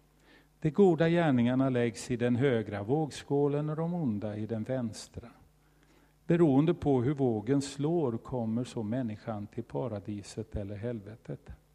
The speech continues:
Men människan kan inte i förväg vara säker på utslaget eftersom allt ändå sker efter Allahs vilja.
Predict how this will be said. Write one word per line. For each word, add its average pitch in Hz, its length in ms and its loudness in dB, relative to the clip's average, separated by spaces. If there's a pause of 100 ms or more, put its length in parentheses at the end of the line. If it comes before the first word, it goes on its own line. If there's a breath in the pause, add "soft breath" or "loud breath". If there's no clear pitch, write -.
(1040 loud breath)
Men 165 160 4
människan 170 540 4
kan 151 280 -2
inte 165 220 -4
i 120 40 -2
förväg 135 840 -4
vara 123 280 -4
säker 151 540 -6
på 143 160 -2
utslaget 127 840 -6
eftersom 123 600 -6
allt 143 600 -6 (280 loud breath)
ändå 127 420 0
sker 104 400 -8
efter 107 360 -10
Allahs 143 600 -6
vilja. 123 560 -8